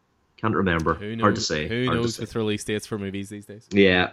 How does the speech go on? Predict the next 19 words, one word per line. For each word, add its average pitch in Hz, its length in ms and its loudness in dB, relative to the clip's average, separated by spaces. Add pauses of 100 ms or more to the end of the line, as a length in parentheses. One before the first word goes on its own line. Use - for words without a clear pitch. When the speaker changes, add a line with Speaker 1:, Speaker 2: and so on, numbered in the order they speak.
Speaker 1:
for 104 180 0
sure. 110 260 6
Now, 113 140 8
the, 117 240 4
the, 131 200 2
the 127 100 2
miniseries 139 760 4
was, 98 360 -2
was 95 200 -6
fantastic. 104 580 0
It 104 80 2
introduced 107 460 0
Shang-Chi's 92 680 0
family 107 520 2
in 101 80 4
a 95 40 2
very 101 260 4
updated 90 440 0
way. 101 460 2